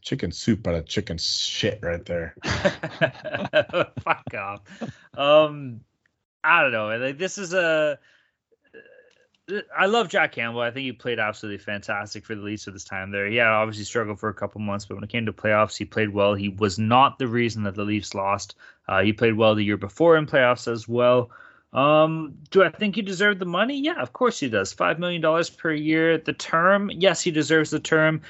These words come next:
Speaker 2: Could the Leafs have afforded to give him the term? No, they couldn't. But this isn't about the Leafs. This is about pay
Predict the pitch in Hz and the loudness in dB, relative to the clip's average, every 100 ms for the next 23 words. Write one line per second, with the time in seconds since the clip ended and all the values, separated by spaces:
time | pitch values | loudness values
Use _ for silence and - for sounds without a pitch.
0 | - - - 131 120 117 127 - 104 - | -20 -8 -2 2 4 4 4 0 -2 2
1 | 113 127 143 147 143 160 156 165 170 175 | 6 4 4 -2 -2 -2 0 0 2 4
2 | 190 170 - 185 107 98 123 135 170 151 | 6 6 6 4 6 4 4 4 4 4
3 | 151 120 110 98 92 92 - 143 123 147 | 6 6 6 2 -4 -6 -4 -4 -2 0
4 | 139 123 113 113 - - - 135 143 151 | 4 8 8 6 -6 -16 0 2 4 0